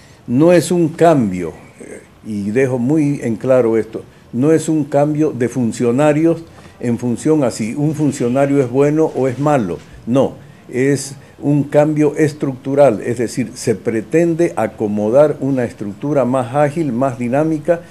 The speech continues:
a los requerimientos de los tiempos actuales. Queremos acomodarnos en la simplificación administrativa, que es una ley, la ley cuatrocientos setenta y nueve, que fue aprobada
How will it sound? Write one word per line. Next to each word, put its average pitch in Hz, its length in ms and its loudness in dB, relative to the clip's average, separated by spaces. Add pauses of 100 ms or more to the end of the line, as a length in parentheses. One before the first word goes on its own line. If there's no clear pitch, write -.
(200)
a 104 80 -6
los 110 160 0
requerimientos 113 720 -2
de 104 60 -2
los 98 180 -4
tiempos 123 460 -4
actuales. 107 680 2 (240)
Queremos 139 720 0
acomodarnos 123 1080 0 (640)
en 107 140 -6
la 98 140 -2
simplificación 123 1000 -2
administrativa, 104 1000 -4
que 110 140 -4
es - 240 -6
una 120 260 0
ley, 147 400 0 (540)
la 98 160 2
ley 113 640 2
cuatrocientos 120 680 -2
setenta 101 440 -8
y 104 60 -8
nueve, 139 420 -2 (540)
que 113 100 -2
fue 135 360 2
aprobada 120 760 2